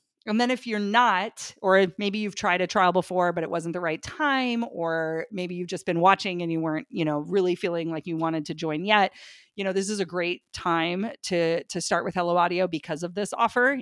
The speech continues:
And, um, you can get started for as little as seventeen dollars a month. That's the lowest price plan we have. So you can look at it as joining the accelerator for seventeen bucks. What you get out of it. I mean, Nora and I, so me with, like, the curriculum and teaching background, I used to have a product.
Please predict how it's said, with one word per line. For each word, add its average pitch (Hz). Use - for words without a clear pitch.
And, 160
um, 160
you 170
can 175
get 175
started 165
for 165
as 156
little 156
as 156
seventeen 156
dollars 156
a 147
month. 170
That's -
the 156
lowest 151
price 147
plan 240
we 233
have. 214
So 160
you 135
can 170
look 180
at 180
it 175
as 156
joining 175
the 175
accelerator 165
for 156
seventeen 165
bucks. 240
What 185
you 180
get 175
out 196
of 202
it. 214
I 196
mean, 190
Nora 233
and 190
I, 175
so 180
me 226
with, 202
like, 175
the 175
curriculum 180
and 165
teaching 175
background, 156
I -
used 185
to 175
have 185
a 165
product. 165